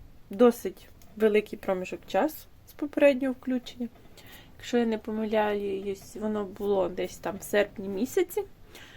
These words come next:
дві тисячі двадцять третього року. А в мене сьогодні вже, м, двадцять четвертий рік,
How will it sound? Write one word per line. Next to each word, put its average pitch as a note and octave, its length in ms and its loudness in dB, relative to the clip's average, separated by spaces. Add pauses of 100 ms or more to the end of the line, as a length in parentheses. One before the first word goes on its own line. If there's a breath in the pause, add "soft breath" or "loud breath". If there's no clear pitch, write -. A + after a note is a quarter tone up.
(240 loud breath)
дві C#4 160 0
тисячі C#4 480 0
двадцять B3+ 480 2 (220)
третього A#3 640 0
року. A3 400 2 (840 loud breath)
А G#3 240 4
в G#3 140 -4
мене A#3 420 2
сьогодні A#3 640 0
вже, A3+ 500 4 (1500 soft breath)
м, A3 420 -6 (760 loud breath)
двадцять A#3+ 480 6
четвертий A3+ 640 2
рік, C4 260 2